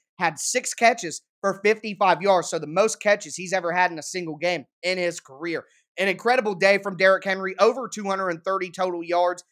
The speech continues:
and three touchdowns. He was the superstar the Titans needed. Ryan Tannehill, I know that he had the fumble early in the game, but twenty-seven of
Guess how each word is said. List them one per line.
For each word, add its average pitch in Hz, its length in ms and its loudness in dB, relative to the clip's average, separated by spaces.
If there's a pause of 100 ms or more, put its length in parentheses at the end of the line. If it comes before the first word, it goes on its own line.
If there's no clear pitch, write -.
(200)
and 214 280 0
three 190 220 -4
touchdowns. 180 560 0
He 190 120 -8
was 180 200 0
the 170 80 -6
superstar 180 640 2 (240)
the 160 60 -8
Titans 160 540 0
needed. 185 280 -2 (200)
Ryan 269 300 2
Tannehill, 170 520 0
I 131 40 -4
know 175 200 4
that 247 120 2
he 233 100 0
had 208 220 4
the 165 120 -2
fumble 196 440 4
early 202 400 0
in 190 120 -2
the 165 80 -10
game, 175 280 -2 (280)
but 156 140 -10
twenty-seven 208 760 0
of 165 100 -2